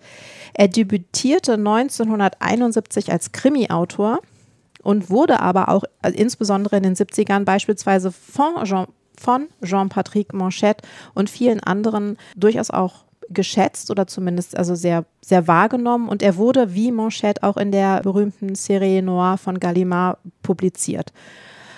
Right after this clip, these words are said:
Berühmt, berüchtigt ist er eben dafür, dass er eine rechte bis rechtsextreme Gesinnung, äh, vertreten hat. Er hat für rechte Zeitungen gearbeitet,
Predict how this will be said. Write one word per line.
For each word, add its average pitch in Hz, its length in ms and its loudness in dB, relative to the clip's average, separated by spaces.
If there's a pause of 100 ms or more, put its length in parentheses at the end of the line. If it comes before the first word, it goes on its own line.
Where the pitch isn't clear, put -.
(500)
Berühmt, 240 680 4
berüchtigt 233 680 2
ist - 220 2
er 214 120 4
eben 202 180 0
dafür, 202 320 2
dass 190 200 0
er 185 60 2
eine 180 120 2
rechte 190 300 0
bis 185 240 -2
rechtsextreme 190 720 -2
Gesinnung, 240 640 0
äh, 214 160 2
vertreten 214 640 -2
hat. 208 180 -2
Er 180 80 0
hat 175 140 -2
für 180 100 -8
rechte 170 300 -4
Zeitungen 226 500 0
gearbeitet, 185 760 2